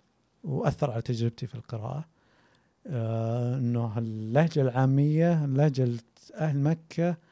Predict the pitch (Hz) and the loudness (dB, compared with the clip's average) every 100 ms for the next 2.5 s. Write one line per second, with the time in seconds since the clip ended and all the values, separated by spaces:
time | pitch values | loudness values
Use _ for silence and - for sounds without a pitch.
0 | _ - 151 156 - 143 160 139 123 135 | _ -2 2 2 2 0 4 4 2 -2
1 | 127 147 165 - - _ 277 175 165 113 | 0 2 2 0 -20 _ -6 -2 -2 -2
2 | 120 117 131 104 120 | -4 -2 -4 -4 -6